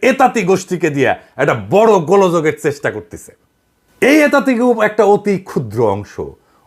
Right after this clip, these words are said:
অথচ এদের শক্তিকে ফুলায় ফাপায় বড় করে দেখানোর চেষ্টা করা হয়। মাহফুজা নামের ঘনিষ্ঠ আত্মীয়তা সূত্রে ডেইলি স্টার এবং প্রথম আলো এই সংকটের শুরু থেকেই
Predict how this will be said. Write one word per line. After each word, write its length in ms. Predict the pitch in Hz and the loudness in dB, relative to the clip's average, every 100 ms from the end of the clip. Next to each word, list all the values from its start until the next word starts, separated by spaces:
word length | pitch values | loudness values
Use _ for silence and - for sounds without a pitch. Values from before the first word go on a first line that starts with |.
| - | -2
অথচ 280 | 190 208 196 147 - _ - | 2 4 4 2 0 _ -2
এদের 260 | 233 254 | 2 2
শক্তিকে 540 | - - 226 - 185 185 | 0 0 -2 -4 -6 -6
ফুলায় 500 | - 226 226 180 160 - | -4 0 2 2 0 -6
ফাপায় 420 | 175 180 165 113 - _ 95 | -8 0 0 0 -6 _ -8
বড় 220 | 117 214 220 | 0 2 2
করে 220 | 180 175 | 2 0
দেখানোর 400 | 147 135 143 139 - | 0 -2 -6 -8 -8
চেষ্টা 260 | 147 - 110 | -10 -8 -10
করা 220 | 90 78 | -10 -16
হয়। 140 | - - _ _ _ _ _ _ - | -20 -20 _ _ _ _ _ _ -4
মাহফুজা 500 | 135 185 214 214 233 | 2 2 2 2 2
নামের 240 | 233 233 190 | 2 2 0
ঘনিষ্ঠ 440 | 110 214 247 - | 0 0 0 0
আত্মীয়তা 480 | 226 208 - 202 190 | 0 0 0 0 0
সূত্রে 360 | 185 190 - 214 240 - - | -2 -4 0 0 0 -10 -4
ডেইলি 240 | 160 190 214 | 0 2 2
স্টার 180 | 214 | 2
এবং 180 | 196 190 - | 2 2 0
প্রথম 260 | 190 202 | 0 2
আলো 180 | 196 196 202 - _ | 2 2 0 -8 _
এই 160 | 214 226 | 2 2
সংকটের 560 | - 254 233 220 208 | 2 0 2 0 0
শুরু 240 | 185 208 208 | -2 0 2
থেকেই 280 | 185 165 | 0 0